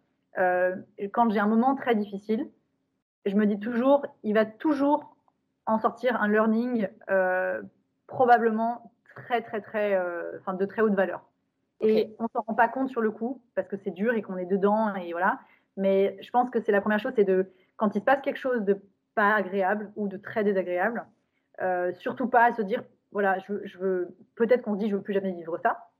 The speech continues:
Speaker 1: C'est, c'est normal, hein, c'est, c'est, j'ai envie de dire, personne n'a envie de, de vivre des trucs désagréables. Mais se dire que des choses désagréables, il y a plein de choses positives qui vont sortir.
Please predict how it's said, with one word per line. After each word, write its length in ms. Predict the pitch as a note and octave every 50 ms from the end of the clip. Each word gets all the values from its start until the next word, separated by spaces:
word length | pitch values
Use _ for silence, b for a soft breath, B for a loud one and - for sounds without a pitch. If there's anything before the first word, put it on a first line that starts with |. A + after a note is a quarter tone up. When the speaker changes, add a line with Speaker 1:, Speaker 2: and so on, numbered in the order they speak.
| _ _ _
Speaker 1:
C'est, 260 | - E3+ D#3+ D#3+ D#3 -
c'est 60 | -
normal, 300 | E3+ D3+ E3+ F#3+ A3+ B3 G3
hein, 100 | G3 G#3
c'est, 260 | - E3 D#3+ D#3 D#3 -
c'est, 220 | - E3+ D#3+ D#3 D#3
j'ai 60 | E3
envie 140 | E3+ E3 D#3+
de 40 | D#3+
dire, 180 | F3 F#3+ F#3 -
personne 260 | - F#3+ - - G3+ G3
n'a 60 | F#3
envie 140 | F3+ F#3 F3
de, 240 | D#3+ E3+ D#3+ D#3+
de 20 | D#3+
vivre 160 | E3+ F3+ F3
des 80 | F3+ F3+
trucs 160 | - - F#3
désagréables. 460 | F3 E3+ E3+ E3 F3 F#3 B3 B3 - - b b b b b b b
Mais 80 | G3 F#3+
se 100 | - A#3
dire 240 | G#3 G#3+ C4+ C4
que 220 | C4 A#3+ G#3+ G#3 G3 G3 G3+ G3+
des 220 | F#3+ F#3 G#3 G#3
choses 240 | G3+ - C#4 C#4+ A#3+
désagréables, 640 | A#3+ A3+ G#3+ G#3+ G#3+ G#3 G3+ G3 G#3+ B3 A3+ G3+ -
il 60 | F#3+ F#3+
y 40 |
a 40 | F3+
plein 320 | F3+ - - A#3 A#3 A#3 A3+
de 60 | A3
choses 220 | - A#3 A3 G#3+ -
positives 380 | G#3+ G3+ F#3+ G3 - G#3+ G3+
qui 100 | - G3+
vont 100 | G3 F#3+
sortir. 400 | G3 - F#3+ - - - - -